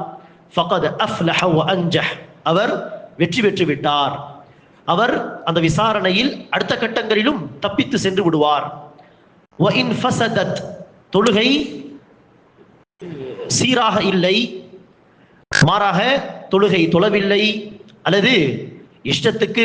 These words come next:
தொழுகை தள்ளி போட்டு வேண்டுமென்றே கதா செய்து தொழுவது, சில நாட்கள் தொழுவது, பிறகு அப்படியே விட்டு விடுவது என்று தொழுகையை நாசமாக்கிய நிலையில் அவர் வந்திருந்தால், ஃபகத் ஹாப வ ஹசிர், அவர்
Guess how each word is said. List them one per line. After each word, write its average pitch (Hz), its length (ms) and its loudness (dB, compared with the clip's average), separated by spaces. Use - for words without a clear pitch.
தொழுகை 208 260 2
தள்ளி 185 280 2
போட்டு 208 320 2
வேண்டுமென்றே 208 480 2
கதா 185 180 2
செய்து 214 260 0
தொழுவது, 208 380 4
சில 185 220 4
நாட்கள் 220 360 0
தொழுவது, 214 360 4
பிறகு 196 220 4
அப்படியே 202 280 2
விட்டு 196 200 0
விடுவது 208 360 4
என்று 220 280 2
தொழுகையை 202 460 4
நாசமாக்கிய 214 680 2
நிலையில் 220 280 2
அவர் 170 200 2
வந்திருந்தால், 165 640 2
ஃபகத் 165 320 0
ஹாப 185 540 4
வ 147 160 2
ஹசிர், 226 380 0
அவர் 214 220 2